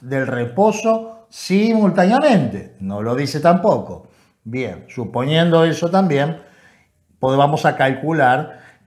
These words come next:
qué velocidad alcanza el policía luego de acelerar y qué distancia recorre también en ese tiempo.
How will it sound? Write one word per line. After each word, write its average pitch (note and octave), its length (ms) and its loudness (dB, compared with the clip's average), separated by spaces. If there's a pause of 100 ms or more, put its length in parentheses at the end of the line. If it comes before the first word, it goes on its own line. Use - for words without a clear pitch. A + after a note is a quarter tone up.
qué E3 320 0
velocidad C3+ 680 -2
alcanza B2+ 600 -2
el A2+ 80 -6
policía A#2+ 540 -4
luego C#3+ 400 0
de A#2+ 100 0
acelerar C#3+ 760 0
y C3+ 100 -10
qué A3+ 120 0
distancia G3+ 520 -2
recorre D#3+ 360 -4
también C#3 400 -4
en C3+ 200 -8
ese C3+ 320 -6
tiempo. G#2 1000 -6